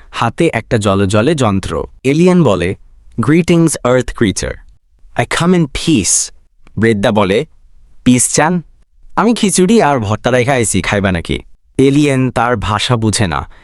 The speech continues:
কিন্তু যন্ত্র বের করে বৃদ্ধার মাথায় বিম মারে, সাথে সাথেই বৃদ্ধা ইংরেজি বলতে শিখে যায়।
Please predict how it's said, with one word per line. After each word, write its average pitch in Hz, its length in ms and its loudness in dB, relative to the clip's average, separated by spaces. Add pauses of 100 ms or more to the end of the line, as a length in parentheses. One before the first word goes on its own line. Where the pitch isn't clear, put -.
(100)
কিন্তু 143 300 2
যন্ত্র 131 540 0
বের 139 220 0
করে 147 260 2
বৃদ্ধার 127 540 -2
মাথায় 147 420 -2
বিম 143 380 0
মারে, 90 440 0 (280)
সাথে - 280 -4
সাথেই 156 380 0
বৃদ্ধা 135 640 -2
ইংরেজি 127 420 2
বলতে 107 380 0
শিখে - 280 -4
যায়। 76 260 -6